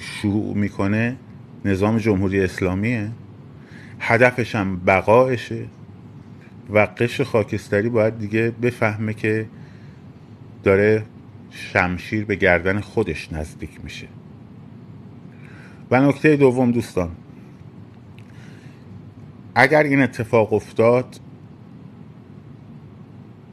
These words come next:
اولین و آخرین اسلحه ما حضور در خیابان، تمرکز بر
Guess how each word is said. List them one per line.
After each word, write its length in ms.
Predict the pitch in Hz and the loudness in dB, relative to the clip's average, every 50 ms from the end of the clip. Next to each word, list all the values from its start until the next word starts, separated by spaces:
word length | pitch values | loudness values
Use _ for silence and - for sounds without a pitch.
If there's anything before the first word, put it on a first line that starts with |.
| - - - - - - - - - - - - - - - - - - - - - | -20 -20 -20 -20 -20 -20 -20 -20 -20 -20 -20 -20 -20 -20 -20 -20 -20 -20 -12 -4 0
اولین 760 | 120 123 117 113 110 107 110 117 117 117 127 143 135 127 120 | 2 2 2 0 -2 0 4 4 6 6 4 4 2 2 2
و 60 | 117 | 2
آخرین 800 | 110 - 104 110 110 104 - - - 113 110 113 120 117 113 90 | 2 2 4 4 4 4 2 0 0 2 2 2 0 0 -2 -2
اسلحه 680 | - 104 107 - - - 110 107 104 107 120 123 127 123 | -4 -6 -6 -6 -4 -4 -2 -2 0 -2 -2 0 0 0
ما 360 | 117 110 107 107 107 107 107 - - - - - - - - - - - - - - - - - - - - - - - - - - - - - - - - - - | 0 0 0 0 -2 -4 -8 -10 -16 -20 -20 -20 -20 -20 -20 -20 -20 -20 -20 -20 -20 -20 -20 -20 -20 -20 -20 -20 -20 -20 -20 -20 -20 -20 -20 -20 -20 -20 -20 -8 -2
حضور 560 | 117 110 113 117 104 98 113 131 143 139 143 135 | 2 4 4 4 4 4 4 4 4 6 6 6
در 220 | 127 120 113 107 | 6 6 6 4
خیابان، 680 | 92 - - 107 104 98 95 92 98 101 101 98 101 107 101 101 - - - - - - - - - - - - - - | 2 0 -2 2 2 4 4 4 2 2 0 0 -2 -6 -10 -14 -18 -20 -20 -20 -20 -20 -20 -20 -20 -20 -20 -20 -20 -14
تمرکز 1000 | - - - 113 110 110 113 113 110 110 110 - - - 131 143 147 131 123 120 | -12 -4 0 0 2 2 4 4 2 2 0 -2 -2 2 4 4 4 4 2 2
بر 300 | 123 117 110 107 104 | 4 4 4 4 2